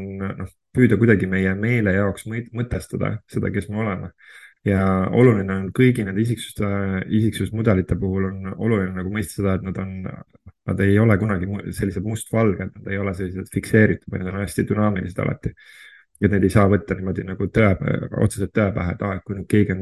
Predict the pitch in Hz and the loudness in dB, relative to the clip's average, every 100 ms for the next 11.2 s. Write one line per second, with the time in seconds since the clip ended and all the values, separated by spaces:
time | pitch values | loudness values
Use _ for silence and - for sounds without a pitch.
0 | 95 120 101 87 - 90 92 92 92 85 | 2 4 4 2 -4 -10 -10 -14 -12 -8
1 | 107 98 - - - - - _ - 110 | -4 -4 -4 -8 -8 -12 -14 _ -12 -8
2 | 113 101 117 117 - 135 131 - - - | -8 -2 0 0 2 2 2 -2 -12 -14
3 | - 104 104 104 104 104 98 - 98 98 | -8 -8 -6 -8 -8 -8 -8 -8 -8 -6
4 | 101 113 95 98 - 107 101 101 - - | 0 0 0 -6 -10 -8 -6 -8 -10 -20
5 | - - 98 95 113 101 95 107 104 98 | -12 -2 0 2 2 2 0 -4 0 4
6 | 107 101 95 101 92 104 107 110 113 104 | 4 2 0 0 0 -2 0 0 0 -2
7 | 95 90 135 104 90 - 107 98 110 110 | -4 -2 0 0 -2 -10 -10 -6 -4 -4
8 | 90 95 127 123 90 - 123 - 110 - | -8 -2 2 2 2 2 2 0 -10 -10
9 | - - - _ 98 98 120 117 90 95 | -20 -20 -20 _ -2 0 0 0 -4 -4
10 | 92 - 98 95 98 92 87 95 87 - | -6 -10 -6 -2 -2 -2 -4 -4 -4 -8
11 | 98 | -8